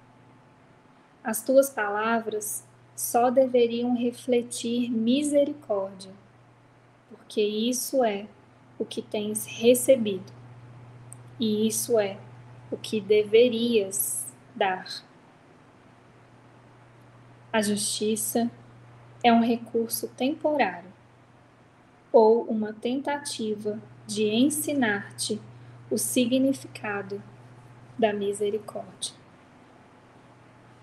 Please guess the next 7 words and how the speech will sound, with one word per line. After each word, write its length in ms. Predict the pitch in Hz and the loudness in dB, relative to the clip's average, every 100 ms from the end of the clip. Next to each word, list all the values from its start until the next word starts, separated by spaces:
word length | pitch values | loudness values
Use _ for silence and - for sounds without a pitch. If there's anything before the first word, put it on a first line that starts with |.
| - - - - - - - - - - | -20 -20 -20 -20 -20 -20 -20 -20 -20 -8
Só 260 | - 247 226 | 2 6 8
é 200 | 254 277 | 6 4
julgadora 1040 | 247 285 269 240 220 214 226 240 208 214 - _ _ _ _ _ | 2 -2 0 -2 -2 0 2 2 0 -8 -16 _ _ _ _ _
porque 500 | - - - 233 226 - | -18 -18 0 0 0 -2
tu 260 | - 285 302 | 0 2 4
és 260 | 233 240 - | 4 4 -4
capaz 840 | 247 247 220 202 202 - - - | -8 -8 -8 -10 -10 -12 -12 -14